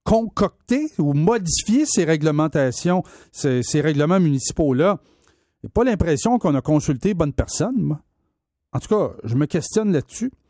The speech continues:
Fait que pour en parler, on a deux entrevues sur le sujet. Euh,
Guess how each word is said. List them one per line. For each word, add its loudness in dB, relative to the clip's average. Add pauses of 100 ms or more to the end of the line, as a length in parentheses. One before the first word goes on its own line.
(880)
Fait -6
que -10
pour 0
en 4
parler, 2
on 2
a 2
deux 0
entrevues 0
sur -2
le 0
sujet. -2 (480)
Euh, -2